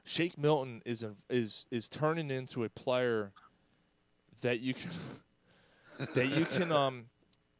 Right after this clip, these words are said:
you can be able to count on down the, down the stretch. And I think that's big. He, he was slashing to the net. I'm like, dude, and he's putting up some moves, and I'm like, yo, man, he's being aggressive.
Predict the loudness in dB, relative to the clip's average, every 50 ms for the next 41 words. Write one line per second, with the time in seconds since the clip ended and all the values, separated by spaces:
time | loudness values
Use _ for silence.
0 | _ _ _ _ -8 -4 -2 0 0 2 2 2 2 2 2 0 2 2 4 4
1 | 4 4 2 0 -2 -4 -6 -8 -10 -10 -10 -8 -8 -6 -6 -6 -6 -4 -2 0
2 | 0 0 -2 -6 -8 -8 -4 0 0 0 0 -2 -6 -2 2 2 2 2 0 -4
3 | -12 -20 -20 _ -8 -4 -2 -2 -2 -4 -6 -12 _ -10 -6 -4 -2 0 0 0
4 | 0 0 -2 -2 -2 -2 0 0 0 -2 -2 -4 -6 -6 -6 -4 -4 -2 -2 2
5 | 2 4 4 4 2 0 -2 -2 -4 _ _ _ _ _ _ _ _ _ _ _
6 | _ _ _ _ _ _ 4 4 4 2 0 -4 -4 0 0 0 0 0 -4 -6
7 | -4 -4 -2 2 4 4 4 4 4 2 2 2 0 0 -2 -4 -8 -16 _ _
8 | -20 -20 _ 2 4 6 6 6 4 0 -2 -4 -4 -4 -2 0 0 0 -2 -2
9 | -2 2 4 4 4 4 4 4 4 4 4 0